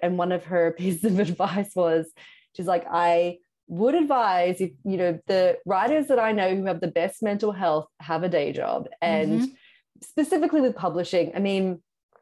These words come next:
Speaker 1: there's a lot more money to be made, I think, in other art forms. Not that I know much about them, but, uh, publishing is notoriously, it's very hard to make a living in publishing, and only the people who are at,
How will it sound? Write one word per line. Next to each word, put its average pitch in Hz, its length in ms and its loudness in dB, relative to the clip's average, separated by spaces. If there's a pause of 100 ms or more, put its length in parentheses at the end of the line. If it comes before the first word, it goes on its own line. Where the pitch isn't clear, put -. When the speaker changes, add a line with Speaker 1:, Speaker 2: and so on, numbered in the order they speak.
(240)
Speaker 1:
there's 208 160 2
a 220 60 2
lot 220 180 0
more 190 140 0
money 175 200 -2
to 165 80 -10
be 180 120 0
made, 165 280 0
I 160 120 -4
think, 170 400 -4
in 170 120 -2
other 165 320 -2
art 156 220 -2
forms. 196 460 -2
Not - 180 -8
that 139 80 -6
I 143 100 -2
know 156 140 -4
much 147 220 -8
about 165 220 0
them, 220 180 0
but, 175 260 0 (500)
uh, 170 220 0
publishing 254 480 0
is 180 360 0
notoriously, 170 1120 2 (320)
it's 277 240 -2
very 180 360 0
hard - 200 -6
to - 80 -14
make 151 180 -4
a 151 40 -4
living - 220 -4
in - 100 -12
publishing, - 640 -6
and 180 240 -2
only 208 640 2
the 190 100 2
people 165 460 0
who 160 180 0
are 160 160 2
at, 156 220 -4